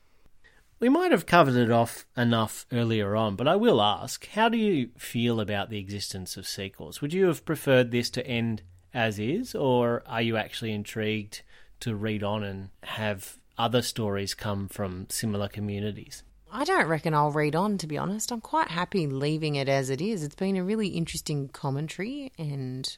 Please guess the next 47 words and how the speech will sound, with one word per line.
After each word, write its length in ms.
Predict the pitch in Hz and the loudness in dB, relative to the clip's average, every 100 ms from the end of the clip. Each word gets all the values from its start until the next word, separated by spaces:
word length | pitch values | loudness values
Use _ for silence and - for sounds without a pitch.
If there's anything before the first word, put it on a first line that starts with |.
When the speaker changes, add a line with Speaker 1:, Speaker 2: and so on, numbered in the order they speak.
| - | -14
Speaker 2:
quite 320 | - 214 185 | -2 0 0
thought-provoking, 840 | - 165 147 165 165 165 254 269 208 | 0 -2 -2 -2 -2 -2 -4 -6 -2
and 80 | |
it's 240 | 165 - - | -4 -4 -2
left 240 | 180 - | -2 -2
me 100 | 165 | -4
with 140 | 143 143 | -2 -2
a 40 | |
lot 140 | 139 | -4
of 100 | 135 | -4
questions, 520 | - 175 - 262 262 - | -4 -4 -4 -6 -6 -4
but 160 | 196 | -2
I 60 | 190 | 0
don't 280 | 226 240 - | -2 -4 -8
feel 400 | - 202 196 180 | 0 2 4 2
a 60 | |
need 340 | 160 160 160 147 | 2 0 0 -4
to 120 | 156 | -2
know 680 | 151 147 147 156 156 156 151 _ | 0 0 2 2 0 -2 -6 _
the 160 | 170 147 | -2 2
answers. 460 | 156 208 120 90 | 2 0 -4 0
I 80 | 165 | 0
feel 240 | 185 277 294 | 2 2 2
like 160 | 240 | 2
this 160 | 220 202 | 0 0
is 100 | 170 | 0
a 80 | 160 | -2
society 520 | 156 - 151 143 139 | -2 2 2 4 2
where 200 | 139 135 | 0 0
we 140 | 135 | -2
can 320 | - 147 143 | -4 -2 0
get 180 | 151 139 | 0 -2
the 120 | 143 | -2
answers 340 | 131 131 135 127 | -2 -2 -4 -4
to 100 | 135 | -2
so 260 | - 131 | -2 -2
many 220 | 131 127 127 | -2 -4 -2
questions. 500 | 131 135 - 123 147 | -4 -2 -4 -4 -6
It's 200 | 170 - | -6 -4
nice 280 | 220 262 - | -4 -4 -8
to 80 | |
have 220 | 180 170 151 | -6 -4 -2
something 540 | 151 139 143 131 127 - - | -2 -2 -2 -4 -6 -8 0
left 280 | 247 - | 0 0
to 100 | - | -4
think 240 | 202 226 208 | -4 -4 -2
about. 240 | 156 - | -6 -8